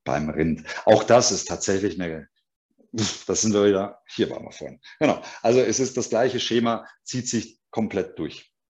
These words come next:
durch, ähm, den Vergleich zwischen der Hermetia und dem Rind.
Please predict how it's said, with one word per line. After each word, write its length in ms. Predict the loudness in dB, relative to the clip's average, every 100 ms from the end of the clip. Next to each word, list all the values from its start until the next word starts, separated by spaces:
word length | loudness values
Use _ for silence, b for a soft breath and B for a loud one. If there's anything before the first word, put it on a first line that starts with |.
| -16 -16 -4
durch, 520 | -2 -2 -4 -12 -14 _ _ _ _ -20 -8 4
ähm, 460 | 8 10 8 4 -2 B B -2
den 100 | 2
Vergleich 440 | 2 4 2 0
zwischen 280 | -2 -2 0
der 140 | -2
Hermetia 420 | -2 -6 -10 -10 -10
und 180 | -4
dem 120 | -2 -2
Rind. 260 | -4 -12